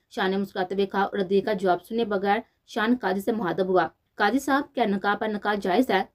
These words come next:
"नहीं बेटा, ये तो गुनाह है," काजी साहब ने तौबा करते हुए जवाब दिया था। "तो फिर आपका यहाँ पर कोई काम नहीं है काजी साहब,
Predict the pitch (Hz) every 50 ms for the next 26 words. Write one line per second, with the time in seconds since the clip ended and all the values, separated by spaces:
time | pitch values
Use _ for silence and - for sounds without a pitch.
0 | _ - 190 190 240 285 254 220 180 165 208 214 254 247 208 202 - 220 190 202
1 | 196 226 262 285 226 190 - - _ _ _ _ _ - 202 202 190 196 - 220
2 | 202 196 - 208 214 214 - 190 180 - 175 - 208 185 - 214 202 220 202 185
3 | 185 175 - 185 196 185 - 190 185 196 - - 202 - 226 214 202 220 220 -
4 | - 190 185 - - 220 208 226 196 190 - 220 208 - - 220 247 - 226 185
5 | 180 180 185 190 185 180 - 190 180 180 196 185 214 196 208 -